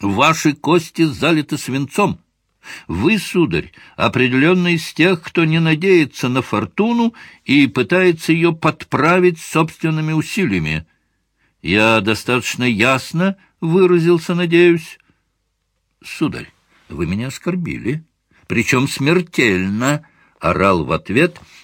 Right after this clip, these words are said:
метавший кости шевалье де Эскоман,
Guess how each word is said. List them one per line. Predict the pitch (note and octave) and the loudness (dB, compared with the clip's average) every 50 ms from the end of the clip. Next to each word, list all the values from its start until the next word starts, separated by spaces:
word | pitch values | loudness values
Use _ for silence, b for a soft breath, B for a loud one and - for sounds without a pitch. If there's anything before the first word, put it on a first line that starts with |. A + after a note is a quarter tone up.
| B - | B -6
метавший | C3+ C3+ C3+ C#3 C3+ - - E3+ F#3+ E3 - - D#3+ D3 C3 | -2 0 0 0 0 2 0 0 0 0 0 0 0 0 0
кости | - - D#3+ D#3 D#3+ - D3 B2+ | 0 -2 -2 -2 -2 -4 -6 -6
шевалье | - - A#2+ G2 G2+ F#2+ F#2+ F#2+ A#2+ D#3+ F#3 F#3 F3+ B B B B B | -2 -2 -2 -2 0 -2 0 0 2 2 2 2 0 B B B B B
де | - A2 B2 C3 C3+ A#2 G#2 | -2 0 2 2 0 0 -2
Эскоман, | B2 A#2 - - - A#2+ A2+ A#2 A#2+ B2+ B2 C3 C3+ | -4 -4 -4 -4 -2 0 2 4 4 4 2 2 0